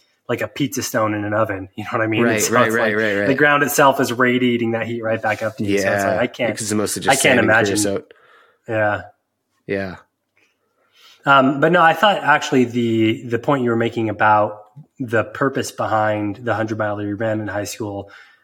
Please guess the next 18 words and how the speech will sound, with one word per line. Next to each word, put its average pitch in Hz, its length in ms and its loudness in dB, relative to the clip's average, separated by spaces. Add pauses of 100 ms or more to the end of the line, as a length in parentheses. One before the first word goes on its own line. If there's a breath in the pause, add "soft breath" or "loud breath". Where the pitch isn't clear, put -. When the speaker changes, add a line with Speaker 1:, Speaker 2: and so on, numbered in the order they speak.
(100)
Speaker 1:
uh, 104 360 -2 (320)
was, 139 460 2 (140)
was 131 260 0
really 117 320 0
interesting. 98 640 -8 (100)
Um, 107 600 0
I, 131 80 0
you 151 160 0
know, 120 100 4
I 117 40 4
wouldn't 117 300 2
have 107 160 -12
necessarily 110 540 -6
thought 110 220 -4
about 104 180 -4
it 98 60 -12
that 104 180 -6
way 104 260 -8